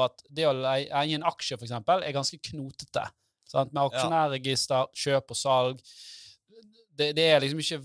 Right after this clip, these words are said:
Speaker 1: veldig likvid sånn som det burde være, da. Selv om det kanskje går ganske fort nå på en børs, så kan det godt tenke seg at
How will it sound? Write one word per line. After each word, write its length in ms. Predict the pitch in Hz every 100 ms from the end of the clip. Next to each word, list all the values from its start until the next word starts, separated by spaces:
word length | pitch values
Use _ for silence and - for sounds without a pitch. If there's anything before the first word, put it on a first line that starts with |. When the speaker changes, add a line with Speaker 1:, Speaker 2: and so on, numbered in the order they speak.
| 139 139
Speaker 1:
veldig 420 | 143 156 147 147 135
likvid 560 | 135 - 160 151 131
sånn 120 | 143 135
som 120 | 135
det 80 | 127
burde 360 | 139 135 151 147
være, 360 | 123 117 107
da. 100 | 120 135 143
Selv 260 | - 165
om 60 | 143
det 80 | 135
kanskje 240 | 139 156 165
går 280 | 180 156 139
ganske 280 | 139 -
fort 340 | 147 160 - -
nå 140 | 143
på 100 | 135
en 100 | 127
børs, 360 | 127 185 180 - - - - _
så 160 | - 151
kan 160 | 156
det 140 | 147 143
godt 160 | 160 -
tenke 280 | 113 190
seg 200 | 185 196
at 260 | 151 - -